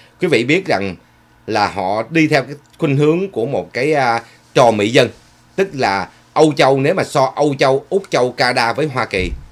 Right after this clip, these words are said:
trong tất cả những cái khu vực này đó, thì Hoa Kỳ là cái nơi có cái chi phí ki-, y tế cao nhất. Và người dân mỗi một ngày đều lo lắng cái chi phí y tế. Thì ngược lại những quốc gia đó, kể cả Âu Châu á, là họ miễn phí y tế cho người dân.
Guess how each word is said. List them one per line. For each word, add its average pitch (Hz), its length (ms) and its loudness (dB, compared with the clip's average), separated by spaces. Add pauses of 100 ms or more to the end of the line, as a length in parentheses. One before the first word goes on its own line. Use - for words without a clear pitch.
(140)
trong 143 180 0
tất 202 200 -4
cả 101 140 -4
những 127 120 -6
cái 165 80 -8
khu 156 140 -4
vực 101 180 -6
này 92 180 -4
đó, 110 120 -4 (560)
thì 127 140 2
Hoa 143 220 -2
Kỳ 113 280 0
là 104 160 -4
cái 139 160 -4
nơi 123 240 0
có 139 160 -6
cái 151 120 -8
chi 139 140 -4
phí 147 300 -6
ki-, 135 180 -2 (200)
y 135 160 2
tế 135 200 2
cao 107 240 -4
nhất. 123 160 -6 (520)
Và 110 120 0
người 123 300 4
dân 139 300 2
mỗi 110 200 -2
một 123 160 -8
ngày 98 240 -6
đều 95 220 -4
lo 120 220 -2
lắng 131 200 -6
cái 165 140 -12
chi 127 140 -8
phí 139 180 -8
y 117 80 -8
tế. 110 260 -4 (480)
Thì 139 100 0
ngược 127 220 0
lại 123 200 0
những 127 240 -2
quốc 185 200 -4
gia 147 180 2
đó, 143 260 0 (280)
kể 123 200 2
cả 139 140 -2
Âu 131 260 -2
Châu 113 260 0
á, 131 100 -6 (320)
là 101 160 -4
họ 104 140 -4
miễn 131 460 0
phí 202 460 2
y 160 220 2
tế 147 320 -2
cho 147 80 -8
người 95 200 -8
dân. 90 160 -8